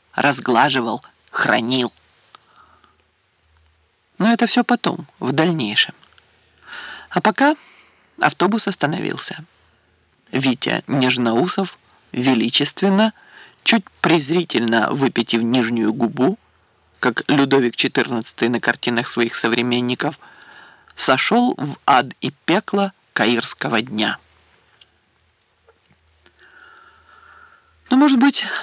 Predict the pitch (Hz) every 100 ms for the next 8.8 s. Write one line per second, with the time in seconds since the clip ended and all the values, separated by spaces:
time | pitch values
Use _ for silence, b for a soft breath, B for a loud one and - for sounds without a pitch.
0 | - 208 - - 269 - 180 - 226 262
1 | 233 131 117 - - b b b b b
2 | _ - 143 147 - - 208 - 185 190
3 | _ _ _ - - 226 - 131 - -
4 | - - _ _ _ _ - 135 143 139
5 | - 185 170 - - 131 127 - 139 -
6 | - 160 196 - 120 - _ _ _ _
7 | _ - 135 123 - 127 123 - _ _
8 | - 120 117 117 135 185 156 -